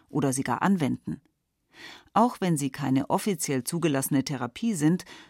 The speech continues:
dürfen Ärzte einen sogenannten individuellen Heilversuch unternehmen, wenn alle anderen Mittel ausgeschöpft sind.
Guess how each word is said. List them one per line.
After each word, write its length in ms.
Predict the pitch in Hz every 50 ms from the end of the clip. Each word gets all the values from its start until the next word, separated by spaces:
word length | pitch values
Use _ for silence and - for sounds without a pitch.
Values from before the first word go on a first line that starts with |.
| _ _ _
dürfen 220 | 196 214 - 254
Ärzte 520 | 233 - 139 143 170 - - - 233 - -
einen 220 | - 185 185 180
sogenannten 680 | 175 180 170 180 175 170 165 165 - - - 156 156 - -
individuellen 920 | _ 208 226 247 240 208 190 185 160 165 - - 143 151 156 160 156 135
Heilversuch 600 | - 180 185 185 - - 151 135 127 139 131 -
unternehmen, 640 | - - 143 - 143 139 147 156 160 156 151 135 - - - - _ _ _
wenn 180 | - 127 131
alle 220 | - - 127 123 -
anderen 400 | - 156 160 147 147 143 147 147
Mittel 240 | 147 147 - 170 170
ausgeschöpft 680 | - 151 185 165 - - 139 - - 135 - - - -
sind. 320 | - - - - - _